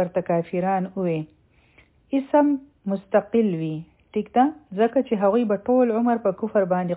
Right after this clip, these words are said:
قایم وو. نو الله تعالی هغوی د دې نوم سره هغوی ته خطاب وکړو. او د دې نه دا هم پته ولګېده چې نبی کریم صلی الله علیه وسلم د ځان نه کفار مکه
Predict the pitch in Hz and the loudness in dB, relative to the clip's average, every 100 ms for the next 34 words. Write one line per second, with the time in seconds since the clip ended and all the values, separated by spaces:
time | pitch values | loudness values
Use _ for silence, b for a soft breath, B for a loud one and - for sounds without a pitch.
0 | - 180 202 208 160 160 - b b b | 0 2 2 0 -2 -6 -8 b b b
1 | 190 190 190 196 196 196 196 240 226 208 | -2 2 4 4 4 2 4 4 2 0
2 | 226 208 190 196 202 220 262 269 190 180 | 0 0 0 2 2 2 0 2 0 0
3 | 180 175 180 208 214 233 254 254 196 175 | -2 -4 -4 -6 -6 -2 2 2 2 -2
4 | 165 170 165 B B B B - 196 202 | -2 -2 -6 B B B B -2 2 2
5 | 202 277 277 208 240 254 277 262 208 196 | 4 4 4 4 4 4 2 0 2 4
6 | 190 180 175 180 196 233 226 190 180 175 | 2 0 0 2 2 0 -2 -4 -4 -2
7 | 190 220 247 247 202 190 190 202 226 233 | 0 0 -2 -2 0 0 0 0 0 0
8 | 202 190 185 180 - 233 214 185 180 180 | -2 -4 -4 -4 -2 -2 -2 -4 -4 -4
9 | 180 202 247 233 196 180 190 - 180 - | -2 0 0 0 -2 -4 -6 -8 -10 -2
10 | 185 185 185 185 214 - 233 | 0 0 -2 -4 -6 -2 0